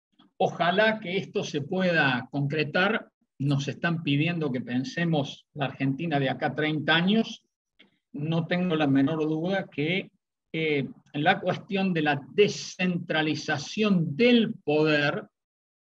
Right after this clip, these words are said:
eh, es un tema absolutamente esencial para profundizar la filosofía política de la Constitución, o sea, que la Argentina efectivamente sea una democracia republicana y federal.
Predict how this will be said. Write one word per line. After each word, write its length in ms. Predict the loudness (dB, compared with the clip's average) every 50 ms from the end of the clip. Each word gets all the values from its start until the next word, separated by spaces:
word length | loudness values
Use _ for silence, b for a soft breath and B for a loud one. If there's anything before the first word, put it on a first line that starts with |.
| _ _ -12
eh, 260 | -10 -10 -10 -10 -8 -4
es 240 | -4 -4 -2 -4
un 200 | -6 -6 -6 -6
tema 340 | -6 -4 -4 -4 -4 -4 -4 -2
absolutamente 1600 | -4 -4 -4 -4 -10 -10 -6 0 2 2 4 4 6 4 4 2 0 -2 -2 -2 0 0 0 0 -2 -2 -4 -4 -6 -4 -2 -4
esencial 880 | -4 -4 -4 -4 -4 -2 -2 -4 -6 -6 -4 -2 0 2 2 2 0 -2 -4 -10 -14 -18 -20 _ _ _ _ 0
para 320 | 2 4 4 4 2 0
profundizar 1000 | 0 0 0 0 -2 -4 -4 -2 -2 0 0 0 -2 -2 0 2 2 4 4 2
la 140 | 2 0
filosofía 800 | 0 -2 -2 -2 -2 -2 -2 -2 -4 -4 -4 -4 -2 0 0 0 0
política 720 | 0 2 4 4 4 4 2 2 -2 -2 -2 0 -2 0
de 100 | 0 -2
la 100 | -4 -6
Constitución, 1080 | -8 -10 -12 -10 -12 -14 -12 -12 -14 -12 -8 -4 -2 0 0 0 0 0 -2 -4 -8 -14 _ _ _ _
o 100 | -4 -4
sea, 460 | -2 0 2 4 6 6 6 4 2 -8 -20 _ _ _ _ _ _ _
que 140 | -4 0 2
la 120 | 4 4
Argentina 720 | 4 2 0 -2 -2 -2 -2 -2 -2 0 0 -2 -2 -4 -6 -6
efectivamente 1080 | -4 -4 -4 -2 -2 -2 -2 -2 -4 -2 0 0 0 0 0 0 0 -2 -2 -2 -4 -4
sea 580 | -4 0 4 6 6 6 6 4 2 0 -4 -6
una 220 | -6 -2 0 0
democracia 720 | 0 0 0 -2 -2 -4 -6 -6 -6 -6 -6 -6 -2 -2 -2
republicana 720 | 0 0 -2 -2 -2 -2 -4 -4 -4 -4 -4 -4 -6 -4 -6
y 60 | -6
federal. 440 | -6 -6 -4 -2 -2 -2 -2 -4 -6